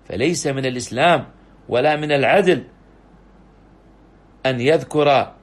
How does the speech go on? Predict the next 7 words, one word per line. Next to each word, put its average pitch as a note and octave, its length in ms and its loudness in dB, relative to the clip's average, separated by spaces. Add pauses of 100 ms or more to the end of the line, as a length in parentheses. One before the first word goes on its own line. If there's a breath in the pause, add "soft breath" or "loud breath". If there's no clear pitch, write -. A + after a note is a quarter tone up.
(600)
الإنسان، B2 800 0 (240)
أو A#2 160 -6 (140)
أن A2+ 200 -6
يذكر C#3+ 540 0
الإنسان D3 580 0
غيره E3 540 2
بالمعصية، G2+ 560 -8